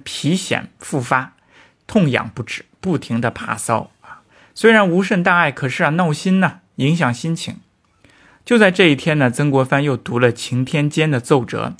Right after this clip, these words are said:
知道八月初一这一天天象异常，会发生什么呢？是日月水火木土自星的方位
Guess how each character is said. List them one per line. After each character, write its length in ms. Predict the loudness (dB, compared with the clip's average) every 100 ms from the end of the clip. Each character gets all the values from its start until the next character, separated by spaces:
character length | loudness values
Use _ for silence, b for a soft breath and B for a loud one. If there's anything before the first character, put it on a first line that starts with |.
| _
知 140 | -2
道 140 | 2 0
八 320 | 0 0 2
月 180 | 2 0
初 240 | -4 -2
一 100 | -2
这 140 | 0 0
一 100 | -2
天 340 | -4 -4 -4 -8
天 340 | 0 2 2
象 300 | 0 0 -2 -2
异 160 | -6
常， 320 | -4 -6 -6 -12 _
会 160 | 2 2
发 180 | 2
生 140 | 0 -2
什 160 | -2
么 120 | 0 2
呢？ 200 | 0 -2 b b b b b b -2
是 340 | 0 0 -4
日 360 | -2 2 4 2
月 360 | 4 4 4 _ -20 _
水 460 | -6 2 6 6
火 340 | 4 2 4 4
木 320 | 4 4 2
土 260 | -2 -12 -12
自 180 | 0 0
星 240 | 0 -2 -2
的 100 | 0
方 300 | 0 2 2
位 240 | -2 -2